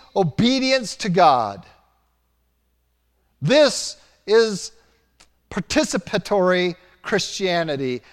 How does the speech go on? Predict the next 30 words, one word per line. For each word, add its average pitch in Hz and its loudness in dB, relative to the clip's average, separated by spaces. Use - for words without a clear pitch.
not 165 -2
spectator - -4
Christianity. 120 -10
I - -16
want 196 -4
you 233 -12
to 226 -6
realize 190 2
that 147 -12
there 185 -4
were 175 -4
spectators 156 -8
at 170 -4
the 170 -6
triumphal 175 2
entry, 185 -2
and 180 -4
there 175 -4
are 175 -2
participatory, 143 -8
participants. - -14
And 170 -10
the 175 -4
disciples 220 0
are 208 -2
there 220 0
participating 196 -4
in 214 -4
it, 175 -4
and 165 -4